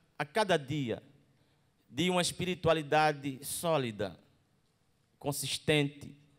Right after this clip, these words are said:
que tenha Jesus como centro, a palavra como centro, a prática como centro.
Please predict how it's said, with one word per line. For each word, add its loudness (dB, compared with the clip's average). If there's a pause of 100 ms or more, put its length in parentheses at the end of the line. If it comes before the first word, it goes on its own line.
(500)
que -4
tenha 2
Jesus 0
como -2
centro, 0
a 2
palavra 2
como -2
centro, -8 (840)
a 0
prática 2
como 0
centro. -8